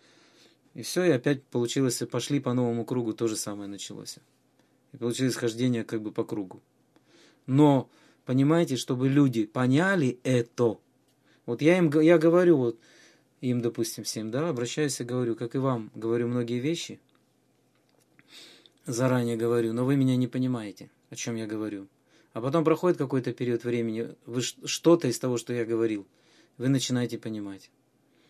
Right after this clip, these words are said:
Вот так и здесь тот же самый принцип. Я говорю, допустим, в общем, всем людям. Вот, и вот люди прошли, так сказать, э,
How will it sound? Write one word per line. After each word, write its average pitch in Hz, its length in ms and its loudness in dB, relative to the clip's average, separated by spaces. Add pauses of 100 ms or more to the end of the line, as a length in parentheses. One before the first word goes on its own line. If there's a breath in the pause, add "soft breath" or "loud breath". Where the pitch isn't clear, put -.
(220 soft breath)
Вот 110 120 -8
так 156 180 2
и 180 40 4
здесь 170 320 2
тот 139 200 -2
же 127 100 0
самый 127 280 0
принцип. 113 420 -8
Я 117 120 -2
говорю, 147 360 4
допустим, 117 440 -4
в 110 80 -2
общем, 104 400 -6
всем 117 260 -6
людям. 104 300 -8 (680 soft breath)
Вот, 113 260 -8
и 143 540 2 (420 soft breath)
вот 127 180 -6
люди 151 220 6
прошли, 151 360 2
так 143 140 -2
сказать, 123 380 -2
э, 120 340 -2